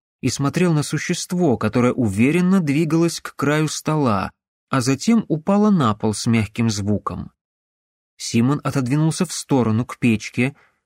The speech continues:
Насекомое изменило направление и последовало за ним. Симон почувствовал, что его сейчас стошнит.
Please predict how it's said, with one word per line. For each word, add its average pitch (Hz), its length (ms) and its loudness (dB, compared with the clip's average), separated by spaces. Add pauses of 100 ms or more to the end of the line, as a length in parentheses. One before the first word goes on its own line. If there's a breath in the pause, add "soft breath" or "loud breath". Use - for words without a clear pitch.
(140)
Насекомое 123 640 0
изменило 123 600 2
направление 117 720 2
и 165 120 -4
последовало 131 640 0
за 156 140 0
ним. 165 320 0 (640)
Симон 110 540 0
почувствовал, 135 800 -2
что - 260 -4
его 113 280 2
сейчас 120 440 -4
стошнит. 139 720 -4